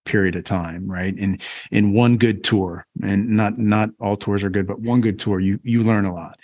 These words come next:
And then I would start transitioning that way. So there are a bunch of companies that do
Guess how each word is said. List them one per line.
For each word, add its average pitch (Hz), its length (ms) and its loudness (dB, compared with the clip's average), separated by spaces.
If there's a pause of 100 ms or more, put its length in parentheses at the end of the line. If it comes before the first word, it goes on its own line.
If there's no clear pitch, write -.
(340)
And 110 220 4
then 135 140 6
I 131 80 6
would 104 160 2
start 98 200 0
transitioning 101 640 2
that 90 160 -2
way. 95 200 -8
So 117 160 4
there 117 100 6
are 113 40 4
a 107 40 0
bunch 117 220 2
of 123 100 0
companies 104 520 2
that 92 200 -4
do 95 240 0